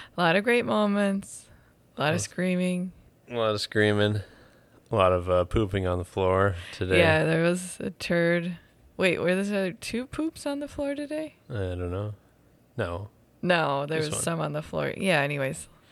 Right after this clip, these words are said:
Speaker 1: He doesn't usually do that.
Speaker 2: Yeah.
Speaker 1: Wow, we got sidetracked.
Speaker 2: So books, what books are we talking? Uh, well, I just finished a delightful book called In Defense of Ska,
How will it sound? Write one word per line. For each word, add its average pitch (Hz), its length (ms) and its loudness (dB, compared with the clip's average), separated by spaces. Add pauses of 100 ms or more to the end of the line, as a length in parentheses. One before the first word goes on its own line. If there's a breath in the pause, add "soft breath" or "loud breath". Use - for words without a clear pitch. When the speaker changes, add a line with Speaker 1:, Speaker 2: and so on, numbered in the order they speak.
(220 soft breath)
Speaker 1:
He 214 140 -4
doesn't 165 300 2
usually 135 380 -6
do 143 140 -8
that. 147 320 -4 (320 loud breath)
Speaker 2:
Yeah. - 200 -4 (140)
Speaker 1:
Wow, 165 380 2
we 175 140 0
got 185 200 2
sidetracked. 156 600 -2
Speaker 2:
So 101 240 4
books, 113 640 2
what 104 320 0
books 107 400 4
are 98 100 0
we 98 100 2
talking? 98 600 2 (100)
Uh, 104 520 6 (460 loud breath)
well, 110 120 6
I 120 100 8
just 151 220 -2
finished 104 480 0
a 95 120 4
delightful 95 640 2
book 95 300 0
called 92 240 0
In 107 220 0
Defense 107 520 -2
of 92 140 -4
Ska, 98 720 2